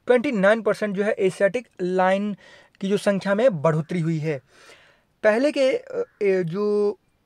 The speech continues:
ये हम बात कर रहे हैं गिर के जंगलों के बारे में, गुजरात में जो गिर का जो जंगल है उसके बारे में बात कर रहे हैं कि पहले वहाँ पे दो हज़ार पन्द्रह में, अ, जो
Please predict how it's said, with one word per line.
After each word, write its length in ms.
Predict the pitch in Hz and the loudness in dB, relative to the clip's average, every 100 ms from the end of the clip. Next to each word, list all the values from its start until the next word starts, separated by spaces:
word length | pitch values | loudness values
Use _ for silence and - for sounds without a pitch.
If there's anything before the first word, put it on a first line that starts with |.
| _ _ _ _ _ | _ _ _ _ _
ये 120 | 180 | -6
हम 160 | 202 202 | -4 2
बात 200 | 202 202 | 2 2
कर 160 | 214 190 | -4 -4
रहे 160 | 196 | -4
हैं 180 | 214 175 | -4 -2
गिर 160 | 220 277 | 0 0
के 140 | 240 | 0
जंगलों 340 | 185 180 175 | 0 0 0
के 100 | 160 | 0
बारे 180 | 156 151 | -2 -2
में, 260 | 143 135 135 | -4 -12 -6
गुजरात 460 | 165 156 175 190 | -4 0 0 0
में 100 | 196 | -4
जो 80 | 190 | -6
गिर 220 | 165 185 | -4 -6
का 140 | 214 208 | -2 -2
जो 80 | 196 | 0
जंगल 320 | 175 170 175 | -2 0 0
है 220 | 185 240 - - _ _ | -2 -6 -12 -20 _ _
उसके 260 | 220 - 262 | -12 -2 4
बारे 200 | 220 202 | 4 4
में 80 | 180 | 0
बात 160 | 170 | -2
कर 120 | - | -4
रहे 80 | 175 | -6
हैं 80 | 196 | -6
कि 80 | 196 | -4
पहले 300 | - 208 247 | 0 0 0
वहाँ 280 | 214 175 175 | 0 -2 0
पे 140 | 220 | 0
दो 180 | 180 170 | 2 0
हज़ार 180 | 170 170 | 0 -2
पन्द्रह 280 | 196 214 | -2 -2
में, 240 | 220 226 226 - - - _ | -2 -4 -6 -12 -20 -20 _
अ, 200 | 170 160 | -8 -6
जो 420 | 156 170 180 180 | -4 -2 0 -2